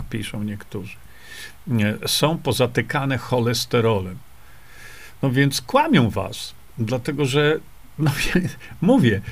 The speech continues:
czy to jest gafa, czy celowe kłamstwo. Ja nie wiem tego. Natomiast proszę, y, mieć to na uwadze, że ta, mm, właśnie blaszka miażdżycowa wymaga tak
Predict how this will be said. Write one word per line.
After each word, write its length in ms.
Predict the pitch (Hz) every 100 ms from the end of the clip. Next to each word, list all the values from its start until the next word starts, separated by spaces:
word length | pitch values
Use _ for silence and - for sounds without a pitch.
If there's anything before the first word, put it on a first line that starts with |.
| -
czy 140 | -
to 100 | -
jest 220 | 151 110 110
gafa, 500 | 143 143 - 190 240
czy 200 | - 170
celowe 400 | 185 190 190 196
kłamstwo. 580 | 226 220 147 - -
Ja 160 | 98 139
nie 220 | 208 143
wiem 200 | 107 101
tego. 340 | 107 104 113 - - - - - 104
Natomiast 580 | 101 139 147 156 - - - -
proszę, 440 | - 139 - 156 147 135
y, 280 | 131 120 - 117 127
mieć 320 | 135 147 -
to 120 | 131
na 120 | 131
uwadze, 600 | 127 107 104 95 113 135 -
że 320 | 113 113 107
ta, 340 | - 131 123 - - 131
mm, 400 | 120 107 110 104
właśnie 400 | 117 - 104 95
blaszka 440 | 110 123 - 117
miażdżycowa 640 | 117 101 113 117 110 101 104
wymaga 400 | 117 113 107 107
tak 340 | 131 123